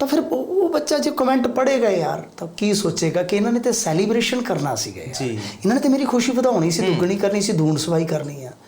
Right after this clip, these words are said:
Speaker 2: ਬਿਲਕੁਲ।
Speaker 1: ਤਾਂ ਮਤਲਬ ਕਿ ਇਸ ਤਰ੍ਹਾਂ ਦੇ, ਮਤਲਬ ਕਿ, ਮ-, ਮਾਫ਼ ਕਰਨਾ, ਸਾਨੂੰ ਇੰਨਾ ਨੈਗੇਟਿਵ ਨਹੀਂ ਹੋਣਾ ਚਾਹੀਦਾ।
Speaker 2: ਹੂੰ।
Speaker 1: ਜੇ ਹਕੂਕੀ ਮੰਗ ਹੈ ਤਾਂ ਸਾਨੂੰ ਇਕੱਠੇ ਹੋਣ ਦੀ ਜ਼ਰੂਰਤ ਆ।
Speaker 2: ਜੀ।
Speaker 1: ਸਮੱਸਿਆਵਾਂ ਉਹ ਸਾਡੀਆਂ ਨੇ।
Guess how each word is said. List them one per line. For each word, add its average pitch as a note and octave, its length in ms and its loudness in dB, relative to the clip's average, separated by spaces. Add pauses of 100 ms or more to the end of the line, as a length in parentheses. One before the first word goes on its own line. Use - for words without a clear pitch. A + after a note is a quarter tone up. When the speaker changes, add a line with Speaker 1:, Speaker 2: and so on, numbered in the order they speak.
(140)
Speaker 2:
ਬਿਲਕੁਲ। D#3+ 320 0
Speaker 1:
ਤਾਂ D#4 80 2
ਮਤਲਬ E4 180 2
ਕਿ - 360 -4
ਇਸ C#4 100 0
ਤਰ੍ਹਾਂ C#4+ 240 -2
ਦੇ, C4+ 160 0 (460)
ਮਤਲਬ C4 220 -2
ਕਿ, A#3+ 200 -2 (640)
ਮ-, E3+ 240 -14 (160)
ਮਾਫ਼ A#3 300 2
ਕਰਨਾ, G#3+ 340 -2 (240)
ਸਾਨੂੰ C4 360 2
ਇੰਨਾ C#4 160 4
ਨੈਗੇਟਿਵ G3 540 2
ਨਹੀਂ A#3+ 160 2
ਹੋਣਾ D3 240 -2
ਚਾਹੀਦਾ। - 360 -10 (160)
Speaker 2:
ਹੂੰ। C3+ 200 -2 (440)
Speaker 1:
ਜੇ G3 340 4
ਹਕੂਕੀ G#3+ 600 0
ਮੰਗ E3 300 2
ਹੈ G3+ 60 2
ਤਾਂ G3+ 120 0
ਸਾਨੂੰ D#3+ 260 0
ਇਕੱਠੇ D#3+ 300 -4
ਹੋਣ B2+ 180 -4
ਦੀ B2 80 -6
ਜ਼ਰੂਰਤ A2+ 420 -12
ਆ। - 120 -20 (240)
Speaker 2:
ਜੀ। C3 120 -2
Speaker 1:
ਸਮੱਸਿਆਵਾਂ F3+ 460 2
ਉਹ D#4 60 4
ਸਾਡੀਆਂ F#3+ 500 2
ਨੇ। A#2+ 220 0